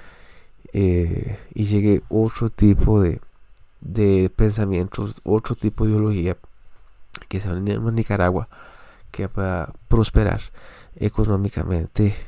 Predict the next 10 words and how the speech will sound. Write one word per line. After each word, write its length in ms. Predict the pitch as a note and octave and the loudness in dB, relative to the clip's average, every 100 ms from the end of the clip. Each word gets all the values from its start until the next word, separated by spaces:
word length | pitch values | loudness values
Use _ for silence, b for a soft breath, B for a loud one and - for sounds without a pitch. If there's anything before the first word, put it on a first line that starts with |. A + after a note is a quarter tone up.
| B - | B -8
y 280 | B2+ G2+ | 0 0
socialmente. 800 | G2 A2 G2+ - - - - - - - - B B B B B | 2 0 0 -2 -4 -8 -10 -12 -14 -16 -20 B B B B B
Chicos, 380 | - - A#2 G2+ | -10 -2 0 0
nos 180 | F#2 F2+ | 0 2
estamos 300 | - F#2 F#2+ | 4 4 4
escuchando 500 | - - G2+ G#2+ - | 2 2 2 2 0
en 120 | - | 0
otro 180 | F#2 - | 2 4
episodio. 480 | - G#2+ - G2+ A#2+ - | 6 8 8 4 4 -4
Escríbanme 680 | - F#2+ - D#3 D#3 D#3+ D#3 | -4 -4 -2 0 2 2 -2